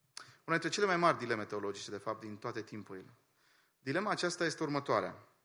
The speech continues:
Dacă Dumnezeu este un Dumnezeu al dreptății, cum poate să fie El și un Dumnezeu al milei în același timp? Cum se împacă dreptatea și mila lui Dumnezeu în persoana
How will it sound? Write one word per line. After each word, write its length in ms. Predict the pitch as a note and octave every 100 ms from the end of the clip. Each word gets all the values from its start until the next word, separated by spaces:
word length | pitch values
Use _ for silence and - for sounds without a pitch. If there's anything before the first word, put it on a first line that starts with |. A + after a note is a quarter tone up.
| _ _ _
Dacă 320 | - B2+ E3+ C#3
Dumnezeu 600 | C3+ C#3 B2+ A#2 D#3+ C3+
este 260 | A#2 -
un 100 | A#2+
Dumnezeu 460 | A#2 A#2 A2+ G#2+ B2+
al 140 | A#2 G#2
dreptății, 800 | G#2+ - - A#2+ - - B2+ - _ _ _ _ _ _ _ -
cum 140 | B3
poate 240 | A#3 F3
să 120 | D#3 D3
fie 220 | F3 D#3
El 220 | D#3 E3
și 140 | D3
un 80 | D#3
Dumnezeu 440 | C#3+ D3 C#3+ D#3 D3+
al 120 | C#3
milei 360 | D3 C3+ G#2+
în 80 | G2+
același 420 | G2+ - A2 G#2
timp? 300 | - G2+ - _ _ _ _ _ -
Cum 120 | A#3
se 120 | G#3+
împacă 480 | F3 F3 E3+ E3+ D3 - -
dreptatea 600 | C#3+ C#3+ - F3 E3+ D#3+
și 200 | D3 -
mila 240 | C#3+ D3
lui 120 | A#2 A2
Dumnezeu 600 | A2 A2 G#2 A#2+ A#2+ B2 - _ _ _ -
în 280 | B2+ A#2+ B2 - _ _ _
persoana 640 | - B2+ - B2+ G2+ G2 -